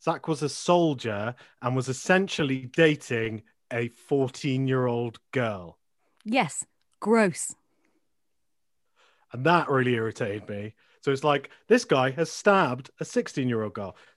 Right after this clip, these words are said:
Speaker 1: This doctor person is experimenting on a fourteen-year-old girl. This guy is dating a fourteen-year-old girl. Warranted he worked for the bad guys, but you're supposed to think Zack is amazing. Uh, Zack is a cunt.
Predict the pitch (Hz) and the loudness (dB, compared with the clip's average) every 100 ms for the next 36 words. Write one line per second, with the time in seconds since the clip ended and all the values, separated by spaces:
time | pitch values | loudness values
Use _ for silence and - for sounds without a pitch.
0 | - 208 - - 220 254 - 147 - 127 | 2 4 4 2 2 2 0 -4 -2 -6
1 | 120 160 185 190 156 147 185 - 262 180 | -4 -4 -4 -4 -8 -8 -12 -2 0 2
2 | 139 131 165 185 - 196 214 - 285 - | 0 -2 -2 -4 -4 -4 -4 -4 -4 -4
3 | 156 127 123 113 120 98 - _ _ _ | -4 -4 -4 -4 -6 -12 -14 _ _ _
4 | 139 330 - 320 240 214 151 - - 202 | 4 4 6 6 6 6 2 -8 4 6
5 | 262 226 170 139 135 131 135 120 123 117 | 6 4 2 4 2 0 0 0 -2 -4
6 | 113 107 110 113 101 95 - - _ _ | -4 -4 -6 -10 -10 -12 -16 -20 _ _
7 | 117 127 175 175 160 151 165 - 156 190 | -14 -2 0 0 -4 -4 -4 -4 -2 -2
8 | 165 120 120 139 135 147 151 143 - 139 | 0 -4 -6 -4 -4 -2 0 -2 -2 -6
9 | 117 135 135 120 117 113 123 113 92 85 | -2 -4 -4 -6 -8 -6 -6 -6 -12 -18
10 | - _ _ _ 98 107 113 107 95 87 | -20 _ _ _ -20 -14 -12 -12 -14 -20
11 | - 80 | -20 -20